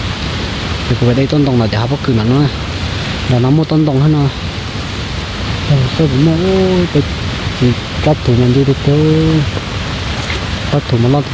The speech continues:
kìa. Trời ơi, thủ, thủ dư ha. Mặt kia nè, mặt kia dư à, cho nên mặt kia nó, cho lo này mặt kia nè. Xì kiểu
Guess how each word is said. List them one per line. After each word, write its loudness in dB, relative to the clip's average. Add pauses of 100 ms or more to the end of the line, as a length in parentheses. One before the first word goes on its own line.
(100)
kìa. 0 (760)
Trời 0
ơi, 0 (140)
thủ, -4 (140)
thủ 2 (160)
dư 4
ha. 2 (1500)
Mặt 2 (140)
kia 2
nè, 2 (460)
mặt -2 (100)
kia 2 (180)
dư 4
à, 2
cho 0
nên 4
mặt 0
kia 2
nó, 2
cho 4
lo 4
này 6
mặt 4 (120)
kia 4
nè. 6 (680)
Xì 4
kiểu 4